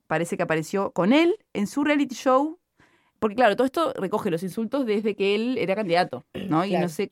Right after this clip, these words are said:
Speaker 1: cuál es el reality show que tenía ella o que tenía él, la verdad que no entiendo, pero bueno, todo esto le... Eh... Ah,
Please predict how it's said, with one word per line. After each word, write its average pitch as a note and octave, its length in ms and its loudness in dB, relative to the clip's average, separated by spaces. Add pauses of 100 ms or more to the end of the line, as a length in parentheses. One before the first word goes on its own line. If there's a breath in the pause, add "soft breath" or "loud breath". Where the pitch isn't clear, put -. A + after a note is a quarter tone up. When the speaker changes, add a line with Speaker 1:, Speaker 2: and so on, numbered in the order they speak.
(140)
Speaker 1:
cuál F#3+ 180 2
es F3 140 -4
el E3+ 80 -4
reality E3 300 -4
show E3+ 260 -2
que D3+ 320 -4
tenía D3+ 240 0
ella G#3 320 -2
o - 60 -6
que - 80 -6
tenía D#3+ 320 2
él, A3 200 0
la - 60 -2
verdad D3 160 -2
que E3+ 60 -6
no E3 100 -4
entiendo, F3+ 480 -2 (300 soft breath)
pero D#3+ 180 4
bueno, C#3+ 300 0 (160)
todo A3+ 120 2
esto A3 220 -2
le... D3 460 0 (480 soft breath)
Eh... C3 580 -4 (220)
Ah, D#4+ 760 2